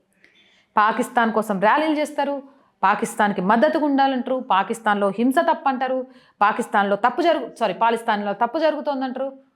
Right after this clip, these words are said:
ఈడికొచ్చేసరికి జంజినో అలాంటివి జరగాలి, యువత బయటకు వస్తది, మేము మద్దతు ఇస్తాం, విధ్వంసం జరుగుద్ది,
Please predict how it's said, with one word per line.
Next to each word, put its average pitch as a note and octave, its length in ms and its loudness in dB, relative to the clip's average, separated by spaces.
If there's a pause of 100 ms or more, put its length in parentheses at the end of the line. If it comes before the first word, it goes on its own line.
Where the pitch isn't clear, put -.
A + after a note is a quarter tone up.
ఈడికొచ్చేసరికి E4+ 800 -4 (2250)
జంజినో A#3+ 680 2
అలాంటివి A3 380 0
జరగాలి, A3+ 580 2 (360)
యువత G3+ 200 2
బయటకు G#3 360 2
వస్తది, A3 500 -4 (140)
మేము F3+ 200 -4
మద్దతు G3+ 340 2
ఇస్తాం, A3+ 480 -4 (180)
విధ్వంసం A#3+ 500 2
జరుగుద్ది, A3+ 640 0